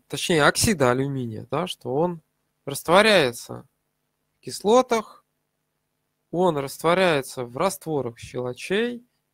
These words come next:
он у нас, э, взаимодействует с расплавом щелочи.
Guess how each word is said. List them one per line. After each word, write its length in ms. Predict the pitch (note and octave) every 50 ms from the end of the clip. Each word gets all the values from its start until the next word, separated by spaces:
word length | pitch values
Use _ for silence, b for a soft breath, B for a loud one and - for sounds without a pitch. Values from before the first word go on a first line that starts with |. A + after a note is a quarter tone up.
| _ _ _
он 420 | - D#3 F3 G3+ A3 G#3+ G#3+ G#3 - _ _ _ _ _ _ _ _ _ _ _ _ _ _ _ _
у 80 | C3+ C3+
нас, 580 | C3+ D3+ D#3+ F3 F3+ F3 - - - - - _ _ _ _ _ _ _ _ _ _ _ _ _ _ _ _ _
э, 520 | - - - D3 C#3 C3 C3 B2+ B2+ B2+ B2 B2
взаимодействует 800 | B2+ C#3+ D3 C#3+ D3 D#3 E3 E3+ G3+ G#3 F#3 - - F3 D#3+ -
с 140 | - -
расплавом 680 | - F3 E3+ - - - G3 F#3 D#3+ B2+ A#2+ A2+ A#2+ A#2
щелочи. 680 | - - - - - - - - - - - -